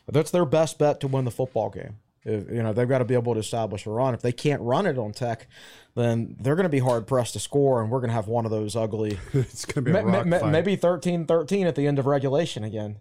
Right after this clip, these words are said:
Speaker 2: Yeah.
Speaker 1: You know, something like that.
Speaker 2: So another, another random stat I wanna throw out there. Uh,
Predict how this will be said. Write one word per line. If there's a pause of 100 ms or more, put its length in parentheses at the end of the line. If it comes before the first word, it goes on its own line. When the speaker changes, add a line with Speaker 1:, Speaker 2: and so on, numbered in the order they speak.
(100)
Speaker 2:
Yeah.
Speaker 1:
You
know, (100)
something
like
that. (260)
Speaker 2:
So
another,
another
random
stat
I
wanna
throw
out
there. (100)
Uh,